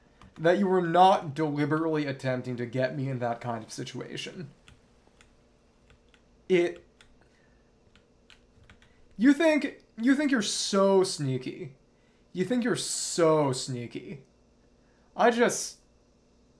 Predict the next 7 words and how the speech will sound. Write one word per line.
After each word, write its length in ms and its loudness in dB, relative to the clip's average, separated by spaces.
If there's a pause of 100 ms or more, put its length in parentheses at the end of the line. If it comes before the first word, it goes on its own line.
(920)
I, 560 2
I, 60 6
I 40 6
swear. 880 -2 (680)
It's 140 -10
impossible 680 -6
sometimes. 760 -14